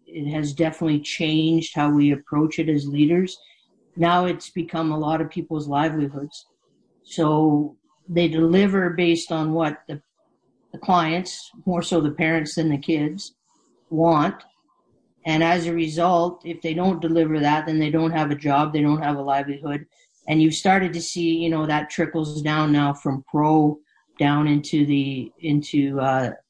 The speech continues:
other ranks, and it's right down into minor hockey, as Troy, Troy has mentioned in terms of organizations. And that, I, I really believe that that's the challenge there, is that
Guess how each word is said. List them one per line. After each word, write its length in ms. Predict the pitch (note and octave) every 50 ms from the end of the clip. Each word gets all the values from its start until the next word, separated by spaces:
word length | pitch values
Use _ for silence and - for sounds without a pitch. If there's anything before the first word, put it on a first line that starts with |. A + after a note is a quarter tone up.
| _ - - C#3+ - - -
other 280 | E3+ F3 D#3+ E3 D#3+ D#3
ranks, 560 | D#3 D#3 D#3 E3 D#3+ D3+ D3 D3 - - - -
and 140 | D3 D3 D3+
it's 320 | D3+ D3+ D3 D3 - -
right 240 | D3+ D3+ D3+ C#3+ C3+
down 260 | C#3+ C#3+ D3 D3 D3
into 220 | D3 D3+ D3 D3 C#3+
minor 340 | C#3+ C#3+ D3 C#3+ C#3 C#3
hockey, 440 | C#3+ D#3 D#3 D#3 D3+ - - D3 C#3
as 140 | C3+ C#3 -
Troy, 400 | - - - D3 C#3+ C#3 C#3 C#3 C#3 - _ _ _ _ _ _ _
Troy 200 | - D3+ D3 D3
has 120 | C#3 C#3+
mentioned 420 | D3 C3+ C#3 D3+ D3 - - C#3+ C#3+
in 120 | C#3 C#3+
terms 300 | C#3+ - C3+ C#3 C#3 C#3
of 120 | C#3 C3+
organizations. 960 | C#3+ C3+ C#3 C#3 C#3+ C#3 C3+ C3 C3 C3 C3+ D3 D3+ D3 - D#3 C#3+ C3+ C3 C#3
And 140 | C3+ C#3
that, 140 | C3+ C3+ - - _ _ _ _ _ _ _ _ _ _ _ -
I, 160 | C#3+ C#3 - - - -
I 180 | E3 E3+ F3+ G3
really 320 | F#3+ F#3 F3+ F3 E3 D#3+
believe 400 | D3 D3+ D3+ D3 D3+ D3+ D3 D3
that 240 | D3 C#3+ D3 D3 - -
that's 320 | D3 D3 D3 D3 - -
the 120 | - - C3
challenge 680 | - - - C#3+ D3 D#3 D3+ D#3 D3 C#3+ C#3+ C#3 C#3
there, 340 | C#3+ C#3 C#3+ D#3 D#3+ D3+ D3
is 200 | C#3 C3+ C3+ -
that 280 | D3+ C#3 C#3 C#3+ -